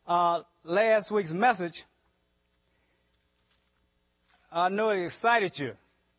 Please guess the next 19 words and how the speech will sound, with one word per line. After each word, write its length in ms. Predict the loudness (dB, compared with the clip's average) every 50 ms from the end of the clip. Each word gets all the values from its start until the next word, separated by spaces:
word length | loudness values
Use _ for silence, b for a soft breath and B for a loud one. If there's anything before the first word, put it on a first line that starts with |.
| _ _ _ _ _ _ _ _ _ -10
It 80 | -8
excited 420 | -8 -4 0 0 2 2 0 -2 -2
me. 300 | -2 -2 -2 -4 -4 -8
<laughs> 20 |
You 80 | -10 -6 -4
know, 120 | -4 -2
we 160 | -2 -2 -4
possess 360 | -4 -6 -6 -6 -6 -4 -4 -2
all 240 | 0 0 0 0
things, 260 | -2 -6 -8 -6 -6 -6
man. 160 | -6 -6 -6 b b b b b b b b
You 100 | -10 -6
know, 120 | -6 -6
just, 260 | -4 -4 -4 -4 -4 -6 _ _ -4
just 200 | -4 -2 -2 0
think 240 | -2 -2 -2 -4 -12 _ _
how 200 | 0 2 2 2
it 100 | 2 0
excited 520 | -2 -4 -2 0 2 2 2 2 0 -2